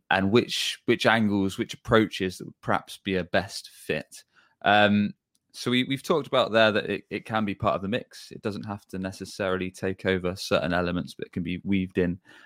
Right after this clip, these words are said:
as and when we want. Um, what, what perhaps should be, what sh-, perhaps should be the mindset? Is video for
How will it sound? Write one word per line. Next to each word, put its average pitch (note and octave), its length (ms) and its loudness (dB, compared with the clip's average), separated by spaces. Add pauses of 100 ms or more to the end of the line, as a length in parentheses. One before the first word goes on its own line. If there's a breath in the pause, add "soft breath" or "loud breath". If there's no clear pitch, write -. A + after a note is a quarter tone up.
(160 soft breath)
as F#2 180 2
and F2+ 100 0
when F2 220 2
we F2 120 0
want. F#2+ 420 2 (340 soft breath)
Um, G2+ 460 6 (840 loud breath)
what, A3 340 8
what A3+ 200 6
perhaps - 320 6
should - 220 -2
be, F3 300 2
what A3 200 2
sh-, - 140 -10
perhaps G3+ 260 0
should F3+ 140 -6
be E3 200 -2
the C#3+ 260 -4
mindset? C#3+ 480 0
Is D3 180 0
video F3 380 4
for C#3+ 340 4